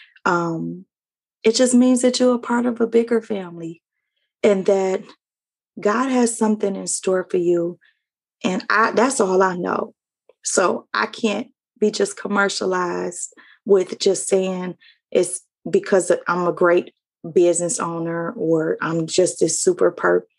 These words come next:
perfect person. I'm not. But I serve a perfect God, and that's what God is. He's for imperfect people. And the thing that he has in store for us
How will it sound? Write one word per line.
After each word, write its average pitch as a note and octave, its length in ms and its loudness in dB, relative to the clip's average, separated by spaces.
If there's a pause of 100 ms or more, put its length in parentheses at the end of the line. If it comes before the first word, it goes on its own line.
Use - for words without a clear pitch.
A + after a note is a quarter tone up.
perfect - 420 0
person. F#3 560 -2
I'm G3 240 -2
not. F3+ 260 -4 (720)
But - 160 0
I G#3 120 2
serve F#3+ 380 -2
a F3 60 -6
perfect A3 480 -2
God, F3 440 -8 (420)
and F3 220 0
that's G3+ 300 0
what F#3 240 2 (440)
God F#3 400 2
is. - 220 -2 (100)
He's G#3 240 -2
for G3 220 -2
imperfect G#3 640 -2
people. F3+ 440 -4 (320)
And E3+ 460 0 (220)
the F#3+ 100 4
thing G3+ 320 0
that G3+ 140 2
he G3 180 0
has F#3 380 -2
in F#3+ 100 -4
store G3 380 0
for - 240 -8
us - 520 -4